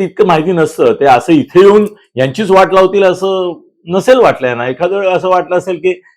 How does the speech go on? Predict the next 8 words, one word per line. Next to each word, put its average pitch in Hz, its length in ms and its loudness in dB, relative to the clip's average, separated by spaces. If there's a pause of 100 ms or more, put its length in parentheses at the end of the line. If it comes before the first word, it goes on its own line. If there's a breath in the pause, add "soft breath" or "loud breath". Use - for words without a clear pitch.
(160)
जनरल 147 360 0
हिंदुत्व 131 400 -6
वगैरे 151 340 0
बोलतील 117 540 -4 (560)
आणि 123 520 -16 (320)
जातील, 220 360 2 (920)
पण 190 140 -2
त्यांनी 160 580 -2